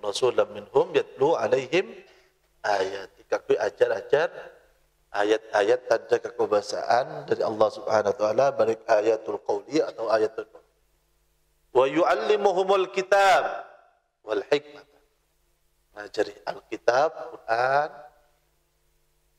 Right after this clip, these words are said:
ini termasuk hadis, ini termasuk bagian dari kitab karena hadis posisinya sebagai bayan dari Al-Quran.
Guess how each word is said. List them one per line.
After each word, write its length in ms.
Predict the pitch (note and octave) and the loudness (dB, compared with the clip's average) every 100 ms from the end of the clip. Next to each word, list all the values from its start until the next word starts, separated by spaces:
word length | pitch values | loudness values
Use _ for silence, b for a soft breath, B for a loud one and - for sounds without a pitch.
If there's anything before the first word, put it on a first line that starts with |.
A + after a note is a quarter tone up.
| _ _ _ _ _ | _ _ _ _ _
ini 80 | G2+ | -10
termasuk 520 | G2+ G2 G2 - G2+ | -10 -8 -4 0 0
hadis, 960 | G2+ F#2+ A2 B2 C3 C#3+ D#3+ D#3 - - G2+ | -2 -6 -4 -4 -2 -2 -2 -6 -16 -18 -20
ini 80 | - | -18
termasuk 560 | G2 F#2+ G2 F#2+ - - | -16 -14 -14 -8 -10 -8
bagian 320 | F#2+ F#2+ F#2+ | -14 -8 -8
dari 160 | G2+ F#2+ | -8 -12
kitab 400 | _ _ B2 - | _ _ -2 0
karena 240 | G#2 G#2 - | -4 -4 -6
hadis 280 | G2+ B2+ | -4 -6
posisinya 560 | - A2+ A2 G#2+ - B2+ | -2 -2 -2 -14 -6 -6
sebagai 480 | G#2+ - - C#3 F#3 - - - _ _ - | -6 -12 2 2 2 -8 -14 -20 _ _ 0
bayan 560 | A2+ C3 D3+ B2 - - | 2 4 4 2 -2 -6
dari 160 | A#2+ | -4
Al-Quran. 480 | - A2+ - - _ | -4 -4 -6 -20 _